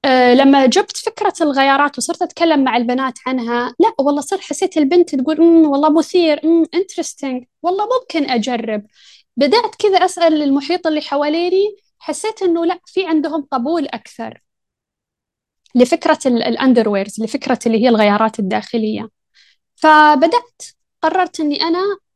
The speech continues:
آه، لما بحثت، آه، هبة ما في ولا براند عربي ولا منتج عربي متخصص يحدث المرأة العربية عن الدورة الشهرية ويقدم لها المنتج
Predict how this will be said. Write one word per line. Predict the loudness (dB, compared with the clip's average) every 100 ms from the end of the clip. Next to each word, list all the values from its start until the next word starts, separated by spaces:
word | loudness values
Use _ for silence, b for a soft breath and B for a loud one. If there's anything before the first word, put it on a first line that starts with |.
| _
آه، | -10 -6 -4
لما | -4 -4
بحثت، | -4 -4 -4 -6 _ -20 _ -10
آه، | -6 -2 -2 -4 -6 -6 -6 -8 -4
هبة | 0 4 4
ما | 2
في | 0 -2
ولا | 0 0 2 0
براند | 0 -4 -4 -6 -4
عربي | -2 -4 -4 -8 -12 _ _ _ 0
ولا | 2 4 2 0 -4 -6 _ -10
منتج | -4 0 0 -2 -6 -4
عربي | -4 -2 -2 -4 -6 -6
متخصص | -6 -6 -4 -6 -4 -8 -4
يحدث | -4 -2 -2 0 -2
المرأة | 0 2 2 2
العربية | 0 2 2 2 0 0 -4 -8 b b _ _ 0
عن | 2 2
الدورة | 0 -2 0 -2
الشهرية | -2 -4 0 0 2 2
ويقدم | 0 -2 -4 0 0
لها | 2 0
المنتج | 0 0 0 0 0 0